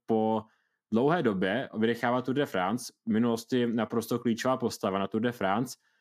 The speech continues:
eh, v loňské sezóně trošku méně, ale pořád to byl důležitý domestik. Letos pojede Wout, Wout van Aert Giro, no, samozřejmě ty klasiky, ale pak pojede Giro, vynechá Tour de France a zaměří se na olympijské hry, takže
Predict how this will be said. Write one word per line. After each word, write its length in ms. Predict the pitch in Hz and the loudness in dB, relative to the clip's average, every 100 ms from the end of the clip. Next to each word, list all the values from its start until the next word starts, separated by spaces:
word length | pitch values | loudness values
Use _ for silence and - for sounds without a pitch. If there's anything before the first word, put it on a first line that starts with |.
| _ - | _ -6
eh, 400 | 107 110 113 113 | -2 0 0 0
v 120 | 98 | 0
loňské 340 | 110 113 - 120 | 0 0 -2 -2
sezóně 280 | 123 123 | 0 0
trošku 340 | 123 123 - 143 | 0 -2 -2 0
méně, 380 | 110 104 120 123 | 2 2 0 0
ale 180 | 127 | -2
pořád 320 | 123 107 110 107 | -2 0 0 0
to 60 | |
byl 120 | 113 | 0
důležitý 420 | 110 104 101 101 127 | 0 0 0 0 -2
domestik. 520 | 104 101 - 110 - _ _ _ - | 0 -2 -2 -4 -4 _ _ _ -4
Letos 300 | 113 170 160 | 0 0 0
pojede 200 | 156 147 | 0 2
Wout, 180 | 143 147 131 - | 2 0 -4 -2
Wout 220 | 127 127 | -2 0
van 140 | 151 | 0
Aert 300 | - 117 127 - _ _ | 2 2 0 -6 _ _
Giro, 400 | 95 107 127 175 - _ _ _ _ _ _ - | 0 2 2 -2 -8 _ _ _ _ _ _ -2
no, 100 | 110 | 0
samozřejmě 320 | 123 113 117 | 2 0 0
ty 120 | - | 0
klasiky, 420 | 107 104 - 135 | -2 -2 -2 -2
ale 100 | 127 | -2
pak 160 | 120 117 | -2 -2
pojede 280 | 127 123 117 | -2 0 0
Giro, 360 | 95 107 147 160 _ - | 0 0 0 -4 _ -2
vynechá 340 | 123 143 147 | -2 0 0
Tour 160 | 143 139 | 0 0
de 120 | 139 | 0
France 360 | 123 120 123 - | 0 0 0 -2
a 60 | |
zaměří 340 | 110 117 120 123 | 0 0 2 0
se 120 | 127 | -2
na 80 | 123 | -2
olympijské 520 | 113 113 113 - 127 | 0 0 -2 -2 -2
hry, 160 | 104 95 | 0 0
takže 340 | 98 113 120 | 0 0 -2